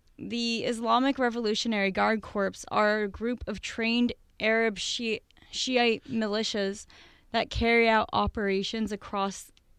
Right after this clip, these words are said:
the Middle East and play a large role and do a lot of business with Iran. This raises a risk, so the designation of them as a terrorist group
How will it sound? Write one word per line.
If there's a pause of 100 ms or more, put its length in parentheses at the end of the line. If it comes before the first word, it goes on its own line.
(120)
the
Middle
East
and
play
a
large
role (520)
and
do
a
lot
of
business
with
Iran. (920)
This
raises
a
risk, (360)
so
the
designation
of
them
as
a
terrorist
group